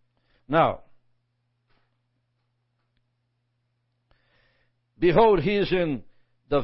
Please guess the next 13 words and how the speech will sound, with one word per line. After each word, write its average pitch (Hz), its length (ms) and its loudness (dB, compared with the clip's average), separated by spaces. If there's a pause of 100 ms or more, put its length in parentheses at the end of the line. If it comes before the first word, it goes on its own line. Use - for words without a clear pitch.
vineyard 226 460 2
of 160 180 2
Naboth, 143 440 0 (140)
which 139 300 -10
he 175 100 -2
is 147 220 -4
gone 175 260 -2
down 180 280 0
to 160 120 -12
possess 143 440 -4 (100)
it." 92 160 -16 (1900)
So, 180 340 -2 (160)
so 160 180 0